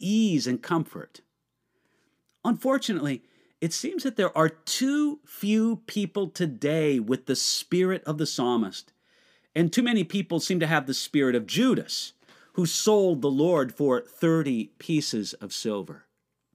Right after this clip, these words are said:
To paraphrase a quote from Spurgeon's work on this psalm, The word of God must be nearer to us than our friends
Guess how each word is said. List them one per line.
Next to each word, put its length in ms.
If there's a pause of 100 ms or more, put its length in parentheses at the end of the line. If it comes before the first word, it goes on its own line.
(880)
To 240 (120)
paraphrase 720
a 60
quote 420
from 200
Spurgeon's 800
work 460
on 240
this 180
psalm, 500 (840)
The 120
word 460
of 200
God 460
must 380
be 260
nearer 680
to 320
us 540 (400)
than 160
our 120
friends 680